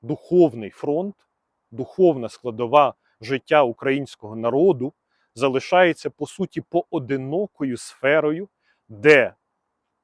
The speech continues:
не ухвалено остаточних рішень законодавчих і державних щодо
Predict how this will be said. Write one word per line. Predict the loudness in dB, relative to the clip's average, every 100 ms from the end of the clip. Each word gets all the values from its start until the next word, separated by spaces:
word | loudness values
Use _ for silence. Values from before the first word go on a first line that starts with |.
| _ _ -10
не | -2 0 0 -2 -12
ухвалено | -12 2 6 6 4 -6 -12 -12
остаточних | -14 -10 -6 -4 -6 -6 -14 -4
рішень | -2 -2 -4 -16 -18 _ _ _ _
законодавчих | -4 -4 -4 -6 -2 0 0 -2 -12 -16 _
і | -8 -6
державних | -6 -8 -4 -2 -2 -2 -12 _ _ _
щодо | -20 -4 -4 0 -2